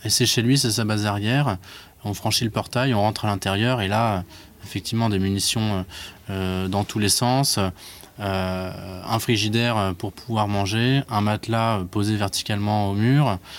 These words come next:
euh, trois fusils à lunettes, euh, dernier cri, euh, des balles, euh, euh, de, de fusil, euh, euh, une machine à café, un réchaud, une petite salle de bain, et puis, euh, et puis le tour est joué, il y a, il y a plus qu'à y aller, quoi.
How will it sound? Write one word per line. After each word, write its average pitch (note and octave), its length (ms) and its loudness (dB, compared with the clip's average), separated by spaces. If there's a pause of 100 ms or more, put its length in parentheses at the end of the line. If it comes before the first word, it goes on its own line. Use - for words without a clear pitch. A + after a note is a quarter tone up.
(460)
euh, G2 380 0
trois A#2 240 0
fusils A2 320 0
à A2 60 2
lunettes, A2 460 0
euh, G2 200 -2
dernier G2+ 340 0
cri, C#3 360 4 (680)
euh, - 40 -16 (520)
des A2+ 440 0
balles, A2+ 340 4
euh, G2 300 0 (420)
euh, G2 360 -10
de, G#2 180 -2
de A2 200 -2
fusil, B2+ 580 6
euh, G2+ 220 2 (320)
euh, G#2 240 -4 (120)
une G#2+ 120 0
machine A2 260 2
à G2+ 80 2
café, A#2+ 380 0
un B2 100 4
réchaud, C3 500 4
une A2 100 2
petite A2 340 -6
salle G#2+ 180 0
de G#2+ 80 0
bain, B2+ 280 2
et G2 60 0
puis, G#2 260 -2
euh, G2 120 0
et - 440 -14
puis G#2 100 -2
le G2+ 100 2
tour G#2+ 180 0
est G#2 40 2
joué, A#2+ 180 4
il A2+ 60 4
y G#2 40 2
a, F#2+ 80 0
il - 60 -4
y G2 40 -4
a F#2+ 40 -2
plus F#2 160 -6
qu'à F#2+ 120 -2
y G2 60 -2
aller, G#2+ 180 -2
quoi. F2 160 -10